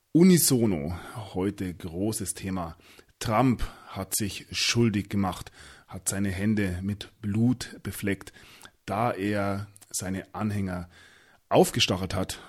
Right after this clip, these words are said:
und diesen Sturm auf das Kapitol sozusagen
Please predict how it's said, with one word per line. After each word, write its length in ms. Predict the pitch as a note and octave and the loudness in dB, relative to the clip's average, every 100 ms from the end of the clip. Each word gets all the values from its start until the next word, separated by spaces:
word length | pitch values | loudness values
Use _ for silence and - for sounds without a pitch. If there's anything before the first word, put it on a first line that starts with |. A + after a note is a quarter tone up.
| - _ | -20 _
und 260 | G2+ F2 - | -8 -6 -6
diesen 460 | F#2+ F#2 F2 E2+ - _ _ _ _ _ _ - - | -6 -4 -6 -8 -16 _ _ _ _ _ _ -20 -12
Sturm 640 | - - A#2 B2 A2+ F#2+ E2+ - - _ | -12 -8 0 2 2 0 -6 -16 -20 _
auf 180 | - E2 | -14 -12
das 180 | - E2 | -12 -12
Kapitol 600 | - - - E2+ E2+ F2 - - - - | -12 -14 -14 -8 -6 -6 -8 -20 -20 -20
sozusagen 720 | - - F2+ F2 F2 E2+ F2 | -10 -8 -6 -6 -4 -4 -6